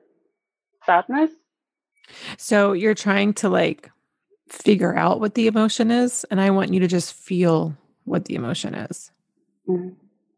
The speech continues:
Speaker 2: What does the emotion
Speaker 1: Okay.
Speaker 2: feel like? Like, do you feel it in your body somewhere? That's a good place to start.
Speaker 1: Here.
Speaker 2: Okay, so you feel in your throat.
Speaker 1: Yeah,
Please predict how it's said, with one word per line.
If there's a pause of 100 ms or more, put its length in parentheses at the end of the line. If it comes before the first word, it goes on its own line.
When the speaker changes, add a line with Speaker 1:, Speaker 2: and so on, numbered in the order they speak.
Speaker 2:
What
does
the
emotion
Speaker 1:
Okay.
Speaker 2:
feel
like? (140)
Like,
do
you
feel
it
in
your
body
somewhere?
That's
a
good
place
to
start. (1500)
Speaker 1:
Here. (640)
Speaker 2:
Okay,
so
you
feel
in
your
throat. (800)
Speaker 1:
Yeah,